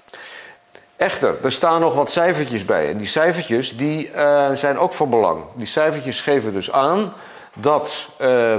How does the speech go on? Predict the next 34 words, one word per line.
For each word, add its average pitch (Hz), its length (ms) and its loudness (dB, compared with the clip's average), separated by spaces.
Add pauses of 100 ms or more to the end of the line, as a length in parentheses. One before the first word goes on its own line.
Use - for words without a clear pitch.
(320)
er 117 140 0
meer 165 260 4
aan 127 100 2
de 104 60 2
hand 110 220 0
is. 85 140 -8
Er 127 160 0
zijn 139 200 2
nog 107 160 0
meer, 147 380 2 (280)
eh, 107 420 0 (300)
massa-extincties 113 880 -2
geweest. 107 340 -2
Er 113 60 -4
zijn 113 120 0
nog 95 120 -2
meer. 123 300 2 (380)
En 107 300 -4
een 104 180 -8
massa-extinctie, 117 720 -4
dat 104 260 -8
vertaalt 120 400 -2
zich 110 120 -10
dus 110 200 -2
in 113 180 -4
een, 104 220 -6 (180)
het 98 180 -8
ineenzakken 123 840 -2
van 107 360 -2 (100)
de 98 220 -6
diversiteit. 101 680 -4
Dus 98 160 -12
je 107 80 -10
ziet 135 300 -8